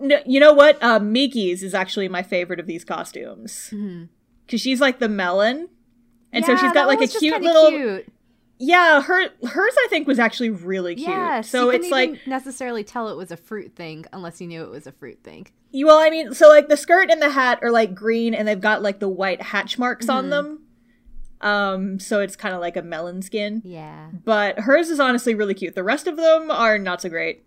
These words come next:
Speaker 2: They're
Speaker 1: Um,
Speaker 2: amazing. Not so grape.
Speaker 1: Get out.
Speaker 2: Goodbye.
Speaker 1: No, yeah, Chihiya's is literally, she just has, like, this black dress with a bunch of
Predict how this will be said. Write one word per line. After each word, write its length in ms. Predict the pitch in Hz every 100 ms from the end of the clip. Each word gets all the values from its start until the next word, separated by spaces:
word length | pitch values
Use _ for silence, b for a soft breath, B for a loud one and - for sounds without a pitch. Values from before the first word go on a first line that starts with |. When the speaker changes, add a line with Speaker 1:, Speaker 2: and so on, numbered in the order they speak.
| _ _
Speaker 2:
They're 80 | 202
Speaker 1:
Um, 300 | 202 202 202
Speaker 2:
amazing. 280 | 208 208 - _ _ 233
Not 240 | 226 226
so 100 | 240
grape. 600 | 208 254 240 226 339 202 - b b b b _ _ _ _ 202 185
Speaker 1:
Get 420 | 190 185 202 - _ _ _ _ _ -
out. 520 | 160 175 180 - -
Speaker 2:
Goodbye. 320 | 190 160 165 226
Speaker 1:
No, 320 | 254 247 240
yeah, 340 | 247 262 240
Chihiya's 720 | 240 - 302 311 311 330 320 277
is 160 | 277
literally, 520 | 247 247 240 240 226
she 200 | 226 240
just 160 | 214 208
has, 320 | 233 226 208
like, 280 | 208 202 202
this 160 | 220 180
black 360 | 202 202 202
dress 300 | 190 185 185
with 100 | 196
a 40 | 190
bunch 240 | 196 196
of 140 | 190